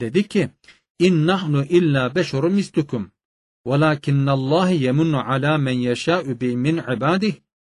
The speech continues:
Ve mâ kâne lenâ en ne'tiyekum bi sultanin illa bi iznillah.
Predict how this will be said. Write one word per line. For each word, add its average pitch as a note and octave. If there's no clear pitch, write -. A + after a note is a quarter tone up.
Ve C3
mâ D#3
kâne G3+
lenâ C#3
en D#3
ne'tiyekum D3+
bi D3+
sultanin E3
illa E3+
bi D3
iznillah. B2+